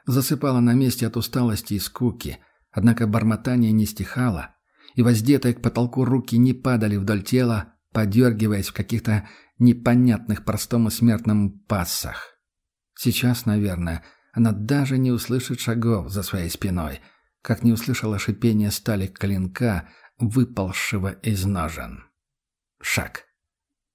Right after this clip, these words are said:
Ещё один. «Пошла!» — рявкнул позади до отвращения узнаваемый голос, и пребывающая в трансе ведьма мгновенно сорвалась с места —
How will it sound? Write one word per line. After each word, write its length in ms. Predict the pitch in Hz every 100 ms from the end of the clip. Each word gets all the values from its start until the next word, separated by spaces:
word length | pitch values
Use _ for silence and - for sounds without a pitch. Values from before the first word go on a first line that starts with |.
| _ _ _
Ещё 840 | 113 104 117 113 - - 95 - _
один. 720 | - 85 82 - 123 - - _ _ _ _ _ _ _ _ _ _ _ _ _ _
«Пошла!» — 1040 | 123 131 - 180 175 160 139 107 85 - _ _ _ -
рявкнул 560 | 110 143 127 - 131
позади 460 | 127 123 123 135 139
до 140 | 127
отвращения 640 | 120 113 104 - 147 143 139
узнаваемый 480 | 123 135 127 127 127
голос, 420 | 113 107 90 - - _ _ _
и 120 | 113
пребывающая 800 | 113 123 123 131 139 139 123 123
в 60 | 117
трансе 420 | 123 127 127 123
ведьма 320 | 123 131 120
мгновенно 640 | 107 101 131 143 139 131 120
сорвалась 480 | 127 123 131 127
с 60 | -
места — 400 | 139 123 - 110